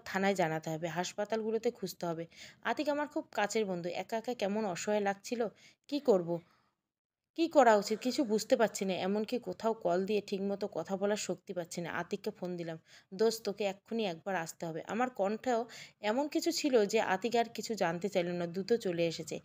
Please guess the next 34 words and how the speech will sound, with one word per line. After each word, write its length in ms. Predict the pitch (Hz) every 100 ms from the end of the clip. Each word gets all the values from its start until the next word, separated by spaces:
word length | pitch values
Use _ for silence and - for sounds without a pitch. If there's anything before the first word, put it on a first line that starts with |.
| - - -
এসে 340 | 202 277 220 - - -
ঠান্ডা 280 | 226 240
মাথায় 260 | 254 262 269
সব 240 | - 226
জায়গায় 300 | 202 240 240
কল 280 | 247 202 202
দিচ্ছে 320 | 196 220 -
নাম্বার 380 | 214 170 170 175
ধরে 220 | 170 165
ধরে। 180 | 165 160 - _ - -
"রাহি 280 | 185 208 226
ঘুমিয়েছে, 460 | 175 202 196 196
ওকে 200 | 175 214
বলছি 360 | 180 185 190 262
তোমার 280 | 190 185 185
মাম্মাম 400 | 175 180 214 240
তোমার 300 | 180 185 175
জন্য 240 | 190 233 233
খেলনা 360 | 165 165 165
আনতে 240 | 156 156 160
গেছে, 240 | 160 170 - - -
একটু 240 | 247 247 311
পরে 240 | 302 320
চলে 300 | 277 208 190
আসবে, 180 | 170 185
তুমি 220 | 233 262
ঘুমাও, 300 | 190 175 160 - - _
উঠে 220 | 185 202 196
দেখবে 300 | 196 196 285
মাম্মাম 400 | 208 180 208 220
তোমার 300 | 190 175 170
কাছে 240 | 185 240
বসে 340 | 180 170 165
আছে।" 280 | 156 156 165